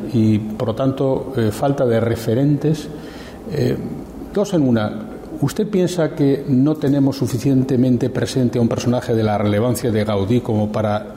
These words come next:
iluminarnos, ayudarnos a iluminar este tiempo? Y la segunda, inherente con la primera, de todos los Gau-, Gaudís posible,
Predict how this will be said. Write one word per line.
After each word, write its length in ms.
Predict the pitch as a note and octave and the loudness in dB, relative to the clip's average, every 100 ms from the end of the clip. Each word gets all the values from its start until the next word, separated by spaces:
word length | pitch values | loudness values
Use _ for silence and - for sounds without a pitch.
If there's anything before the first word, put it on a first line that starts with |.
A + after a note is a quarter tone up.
| - | -2
iluminarnos, 800 | A#2 A#2 G#2+ G#2 C#3+ D3 A2 A2 | 2 4 4 4 2 0 -2 0
ayudarnos 440 | G#2 A#2 C3 A2+ | 2 2 2 0
a 40 | A#2 | 2
iluminar 540 | G#2 G#2 A#2 A2 - - - - - - | 4 4 2 0 -6 -12 -14 -16 -16 -8
este 260 | B2+ A#2 A2+ | -6 -2 -2
tiempo? 420 | A2+ C3+ C#3 E3+ E3 - - - - | 0 2 2 0 -2 -12 -14 -12 -2
Y 60 | A#2+ | 0
la 120 | B2 | 0
segunda, 560 | C3 C#3 E3 F3+ E3+ D3 | 2 2 4 2 0 0
inherente 380 | B2 C3+ C3 C3+ | 0 0 0 0
con 120 | B2 | 0
la 80 | A#2 | 0
primera, 420 | A#2 A2+ G2+ F#2 - - - - B2 | 2 2 2 -2 -8 -16 -16 -10 -4
de 100 | B2 | -2
todos 220 | F#3+ G#3 | 0 2
los 180 | G3 D#3 | 2 2
Gau-, 320 | D#3+ D#3 D#3 | 2 2 0
Gaudís 440 | C3 B2+ C#3 D3 - - - - | 2 2 2 0 -4 -12 -8 -4
posible, 560 | A#2+ E3 D#3 F3+ F#3+ | -2 0 2 2 0